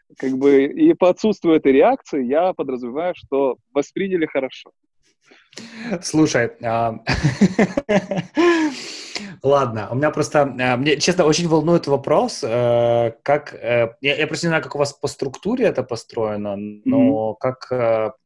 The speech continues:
Speaker 2: я, ты Саше Тягульскому, получается, как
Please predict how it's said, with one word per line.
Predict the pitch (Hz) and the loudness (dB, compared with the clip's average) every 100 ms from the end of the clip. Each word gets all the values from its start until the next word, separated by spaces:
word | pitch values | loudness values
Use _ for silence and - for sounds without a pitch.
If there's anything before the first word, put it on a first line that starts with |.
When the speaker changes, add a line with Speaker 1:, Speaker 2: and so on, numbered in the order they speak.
| _ | _
Speaker 2:
я, | 127 127 _ 123 _ | -16 -16 _ _ _
ты | 139 143 120 | -8 -6 -8
Саше | - 139 131 | -6 -6 -6
Тягульскому, | 131 117 131 - 120 | -10 -10 -10 -8 -8
получается, | 123 117 113 123 | -8 -10 -8 -10
как | - | -12